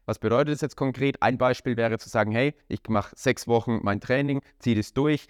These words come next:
zieh meinen Trainingsplan durch, den ich mir auf wöchentlicher Basis festgelegt habe, und dann mache ich aber auch mal eine Woche bewusst Pause und maximal aktive Erholung in Form von, ja, schönen Spaziergängen.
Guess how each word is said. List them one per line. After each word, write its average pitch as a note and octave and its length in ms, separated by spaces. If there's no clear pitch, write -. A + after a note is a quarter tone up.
zieh - 100
meinen A2 160
Trainingsplan G#2+ 480
durch, D3 220
den B2 120
ich A#2 120
mir A#2+ 80
auf - 100
wöchentlicher A2+ 400
Basis A2+ 300
festgelegt A2+ 480
habe, G#2+ 160
und G2 160
dann A2+ 160
mache G#2 120
ich A2+ 80
aber F#2+ 160
auch F2+ 40
mal F2+ 180
eine A2+ 280
Woche G#2+ 260
bewusst G#2 440
Pause G2 460
und F#2+ 80
maximal A2 500
aktive - 440
Erholung A2 400
in F#2+ 100
Form G2+ 300
von, G2 260
ja, G2+ 240
schönen G#2+ 240
Spaziergängen. E2+ 760